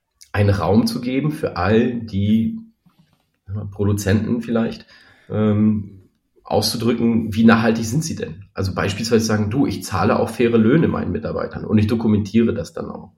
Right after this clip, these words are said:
ja. Oder, ähm, mein Carbon Footprint, das ist ja ein sehr aktuelles Thema, ist dementsprechend, ja, und das bedeutet für die Packung so und so viel. Das heißt, wir geben den, den Herstellern die Möglichkeit,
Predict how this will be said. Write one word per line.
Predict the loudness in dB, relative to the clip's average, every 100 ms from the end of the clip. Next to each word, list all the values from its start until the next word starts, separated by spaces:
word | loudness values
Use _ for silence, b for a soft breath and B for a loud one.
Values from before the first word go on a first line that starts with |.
| _
ja. | -20 _ B B B B
Oder, | -2 2 4 6 4 2 0
ähm, | -2 -2
mein | -2 -2
Carbon | 2 2 2
Footprint, | 0 -2 -2 -6 -8
das | -10
ist | -14
ja | -12
ein | -10 -8
sehr | -6
aktuelles | -6 -8 -10 -10
Thema, | -12 -12 -12 -16 B B B
ist | 0 2 4
dementsprechend, | 6 6 4 -2 -6 -8 -12 -14 -16 -20 _
ja, | -8 -6
und | -2 -4 -4 -10 _
das | -10
bedeutet | -4 2 4 4
für | 0 0
die | 0
Packung | 0 -2 0 0 0
so | -2 -2
und | -4
so | -8
viel. | -12 -14 -14 -18 -20 B B -10
Das | 0
heißt, | 2 2
wir | 0
geben | 2 0 0 -2 -4
den, | 0 0
den | 0 2
Herstellern | 0 0 0 2 2
die |
Möglichkeit, | 2 0 0 -4 -8 -4 -2 -2